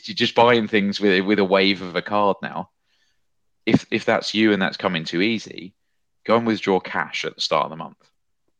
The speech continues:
It becomes way less harder to actually give away something in exchange for goods. I, I did this for a, a, quite an extended period of my life. I, I lived, yeah, where everyone's still wandering around with cards.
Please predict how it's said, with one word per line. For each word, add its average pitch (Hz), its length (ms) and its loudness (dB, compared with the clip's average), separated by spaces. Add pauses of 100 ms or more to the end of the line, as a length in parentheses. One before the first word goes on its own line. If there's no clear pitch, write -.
(600)
It 110 140 -2
becomes - 340 -6
way 113 240 -2
less 104 180 0
harder 98 540 -2
to 82 240 -6 (500)
actually 101 560 -2
give 90 280 0
away 92 320 0
something 78 600 -6
in 82 140 -10
exchange 80 840 -4 (1120)
for - 120 -8
goods. - 440 -8 (600)
I, 98 140 4
I 101 140 2
did 113 200 -2
this 87 140 -2
for 82 300 2 (100)
a, 90 120 0 (220)
a, 90 160 -4 (160)
quite 110 180 0
an 95 60 -2
extended 90 400 -2
period 82 220 0
of 82 60 -12
my 82 140 2
life. - 380 -8
I, 90 120 -2
I 90 140 0
lived, 90 320 0
yeah, 95 140 2
where 95 180 4
everyone's 101 560 2
still 98 200 2
wandering 87 280 2
around 85 160 -2
with 80 160 -6
cards. 82 500 -2